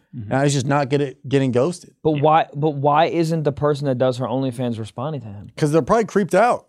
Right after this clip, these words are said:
Speaker 1: Yeah.
Speaker 2: They're probably
Speaker 1: And
Speaker 2: like,
Speaker 1: we'll
Speaker 2: "We've gone too far."
Speaker 1: And this is her actual cell phone number. So sometimes they do, somehow they do have each other's number. So I don't know how that happened,
Speaker 2: Oh,
Speaker 1: but,
Speaker 2: yeah.
Speaker 1: um,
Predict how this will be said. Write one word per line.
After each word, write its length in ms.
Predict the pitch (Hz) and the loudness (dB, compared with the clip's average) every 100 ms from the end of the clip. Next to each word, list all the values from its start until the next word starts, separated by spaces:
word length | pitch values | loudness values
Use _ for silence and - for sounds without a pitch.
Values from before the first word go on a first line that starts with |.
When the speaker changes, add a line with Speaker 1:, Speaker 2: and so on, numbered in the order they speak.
| _ | _
Speaker 1:
Yeah. 140 | - 120 - | -18 -14 -6
Speaker 2:
They're 80 | |
probably 80 | 156 | 0
Speaker 1:
And 20 | 214 | 2
Speaker 2:
like, 60 | |
Speaker 1:
we'll 60 | 180 | 4
Speaker 2:
"We've 80 | 160 | 2
gone 200 | 156 175 | 0 0
too 140 | 156 151 | -2 -2
far." 300 | 180 180 - | -2 -2 -2
Speaker 1:
And 140 | 147 | -2
this 160 | 190 254 | 0 -2
is 100 | 294 | -4
her 160 | 240 170 | -4 -2
actual 340 | 139 165 139 | -2 -2 -6
cell 200 | 120 135 | -4 -4
phone 120 | 123 113 | -4 -10
number. 160 | 113 | -14
So 120 | - | -14
sometimes 420 | 139 202 233 226 175 | -6 -2 0 0 0
they 140 | 156 | -2
do, 160 | 110 160 | -2 -8
somehow 340 | - 190 220 180 | -4 -2 0 0
they 120 | 139 | -2
do 240 | 120 139 | 0 -2
have 340 | 120 113 117 143 | 0 -2 -4 -6
each 300 | 113 - 127 | -12 -8 -8
other's 280 | 107 104 | -8 -12
number. 340 | 107 101 101 - | -16 -18 -18 -14
So 120 | 127 | -6
I 60 | 127 | -2
don't 100 | 160 | 0
know 120 | 151 | 0
how 120 | 131 | 0
that 200 | 113 113 | -2 -4
happened, 320 | 131 139 151 | -4 -4 0
Speaker 2:
Oh, 60 | 110 | 0
Speaker 1:
but, 120 | 98 | 0
Speaker 2:
yeah. 180 | 101 98 - _ - | -2 -6 -10 _ -6
Speaker 1:
um, 440 | 131 117 107 110 | -4 -4 -8 -14